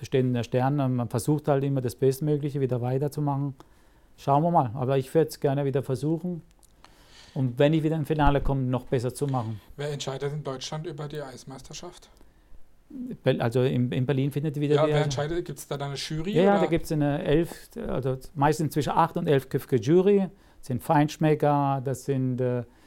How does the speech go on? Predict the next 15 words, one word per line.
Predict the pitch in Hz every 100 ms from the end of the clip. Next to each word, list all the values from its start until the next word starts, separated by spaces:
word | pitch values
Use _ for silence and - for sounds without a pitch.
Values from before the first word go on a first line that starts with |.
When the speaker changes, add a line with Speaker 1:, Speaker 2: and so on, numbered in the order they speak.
| - - _
Speaker 1:
auch | 143 -
ehemalige | - 139 131 123 120 120
Weltmeister | 139 156 143 151 151 139 - 143
dabei. | 143 147 143 143 143 139
Ja, | 139 180
das | 160 135
ist | 143 147 139
die, | 151 147 139 143
das | 143
sind | 151 127
also | 139 123
schon | 123 143
von | 135 - 143 131 127 123 113 _
Fachprofis | 131 123 - 127 123 123
dabei, | 120 123